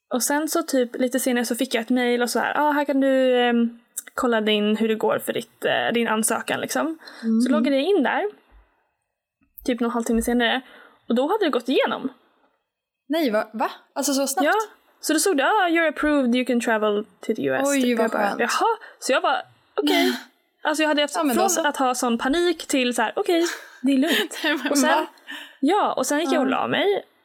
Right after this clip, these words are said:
Speaker 1: och var jättenöjd med mig själv.
Speaker 2: Ja.
Speaker 1: Att jag bara, "Bra, nu har jag fixat det här",
Speaker 2: Mm,
Speaker 1: liksom.
Speaker 2: mm, mm.
Speaker 1: Och sen när jag vaknade i morse så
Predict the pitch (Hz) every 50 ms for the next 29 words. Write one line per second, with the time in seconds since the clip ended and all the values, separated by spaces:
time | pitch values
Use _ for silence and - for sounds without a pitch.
0 | _ _ _ 247 247 220 - 233 247 240 240 - - 151 160 139 120 131 127 131
1 | - - 127 - 370 427 - - - - - - 220 220 226 247 254 240 220 -
2 | - 240 240 - - - _ 233 226 220 - - - - - _ 247 240 233 220
3 | - - 233 226 - 240 240 247 262 262 269 220 226 233 240 247 233 220 233 254
4 | 277 - - - 277 - 285 269 330 392 311 269 269 294 277 - - 349 339 277
5 | 247 247 262 - - 311 285 - 262 -